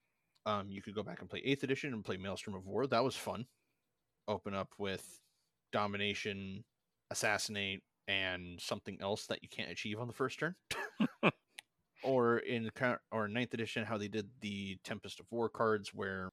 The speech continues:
out of three decks, you flip over one, it's how you set up the deployment. The second one is the general mission rule, how you play your game.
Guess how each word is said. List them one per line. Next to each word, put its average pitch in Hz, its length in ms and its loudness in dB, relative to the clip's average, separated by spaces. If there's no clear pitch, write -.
out 120 180 8
of 113 240 0
three 147 220 -2
decks, - 580 0
you 104 80 -6
flip 117 300 -2
over 107 600 4
one, 117 560 0
it's 98 200 -6
how 104 140 -2
you 95 120 -4
set - 200 -2
up - 100 -6
the - 80 -10
deployment. - 540 -4
The - 60 -4
second 120 340 -2
one 113 160 0
is 101 220 -2
the 101 140 -6
general 98 400 -4
mission 131 440 0
rule, 139 340 0
how 117 160 2
you 110 120 -2
play 113 200 0
your 107 120 0
game. 107 280 -2